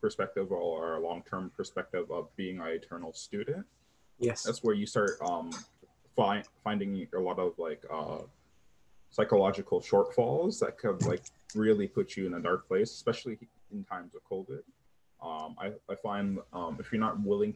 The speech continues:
Speaker 1: to even, like, be vulnerable, like, it's hard to be vulnerable in our society and, like, the way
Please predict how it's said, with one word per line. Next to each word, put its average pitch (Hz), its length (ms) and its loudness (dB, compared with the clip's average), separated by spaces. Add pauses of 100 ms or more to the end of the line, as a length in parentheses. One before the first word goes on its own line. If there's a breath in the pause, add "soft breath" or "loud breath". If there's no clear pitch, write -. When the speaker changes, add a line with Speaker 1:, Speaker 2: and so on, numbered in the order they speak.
Speaker 1:
to 92 360 -4
even, 98 260 -6
like, 82 260 -4 (280)
be 98 120 -6
vulnerable, 90 540 2
like, 82 140 0
it's 104 140 -4
hard 123 260 2
to - 80 -8
be 104 160 -2
vulnerable 101 640 0
in 87 240 -8 (180)
our - 140 -4
society 92 580 -2
and, 85 120 -8
like, 78 180 -14 (100)
the 90 60 -2
way 87 140 2